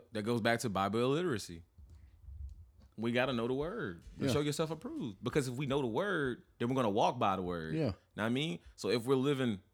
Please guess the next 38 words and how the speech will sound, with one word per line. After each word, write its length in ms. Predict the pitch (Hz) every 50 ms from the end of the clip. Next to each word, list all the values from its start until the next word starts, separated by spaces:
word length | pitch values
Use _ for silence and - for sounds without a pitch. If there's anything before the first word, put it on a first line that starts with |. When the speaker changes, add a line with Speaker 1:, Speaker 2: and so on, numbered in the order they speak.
| _ _ _ _ _ _ -
Speaker 1:
lifestyles 380 | 104 113 117 117 117 107 107
that 100 | 104 98
are 60 | 92
contradicting 600 | - - 107 104 - 92 85 90 107 104 - 101 92
to 140 | - 92 87
God's 320 | 87 95 95 95 90 87
will 400 | 90 104 110 104 101 95 87 90 _ _ _ _ _ -
and 220 | 98 98 90 85
word, 360 | 95 120 127 120 107 98 98
that 120 | 104 65 76
means 200 | 101 101 92 98
that 140 | 98 82 92
we 100 | 107 95
don't 240 | 85 107 110 85 80
know 240 | 101 95 92 90 - -
his 180 | 95 85 82
word. 380 | 92 113 131 120 107 98 87 -
Speaker 2:
Yeah. 180 | 127 135 127 95 - _
Speaker 1:
Or 340 | 139 170 156 139 123 120 - - _ _ _ _ _
we're 160 | - 127 143 131
just 180 | 127 127 110
being 200 | 107 117 110 98
prideful 600 | - - 139 143 147 139 127 - - 98 92 95 - _ _ _ _ _ _
and 180 | - 104 104 101
not 280 | 95 104 123 110 87 - - _ _ _ _ _ _ _
caring. 400 | - - 185 160 131 110 92 85
Therefore, 380 | 80 113 120 113 - 120 113 110
you 200 | 107 110 120 101
are 220 | 101 107 117 131 - - - _ _
cold. 500 | - - 208 165 113 87 - - - _ _ _ _ - - _ _ _ _ _ _ _ _
So, 560 | - - - 160 165 131 113 110 120 143 190 190 _ _ _ _ _ - _ _ _ -
remember 180 | 90 90 90
the 60 | 92
Lord 200 | 95 101 104 101
said, 300 | - - 156 160 113 90 - _ _ _
"Rather 180 | - 85 85 80
you 160 | 85 90 95 -
cold 440 | - - 92 92 98 104 120 131